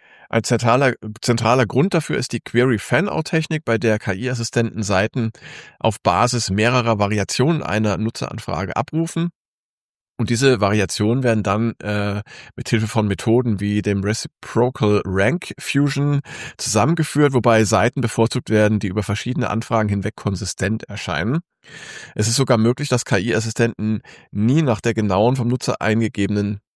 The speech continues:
Anfrage suchen, sondern diese nur als Auslöser für andere, äh, Fan-Out-Queries nutzen.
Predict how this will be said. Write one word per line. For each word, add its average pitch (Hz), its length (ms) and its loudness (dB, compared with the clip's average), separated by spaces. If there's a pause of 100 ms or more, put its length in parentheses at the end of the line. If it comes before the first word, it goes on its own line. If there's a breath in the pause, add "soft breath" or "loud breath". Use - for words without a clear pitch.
Anfrage 104 480 0
suchen, 123 240 0
sondern 110 300 2
diese 110 260 -2
nur 104 200 0
als 98 100 -2
Auslöser 107 500 2
für 90 160 0
andere, 107 400 2 (500 loud breath)
äh, 98 400 2
Fan-Out-Queries 95 1300 0
nutzen. 156 460 2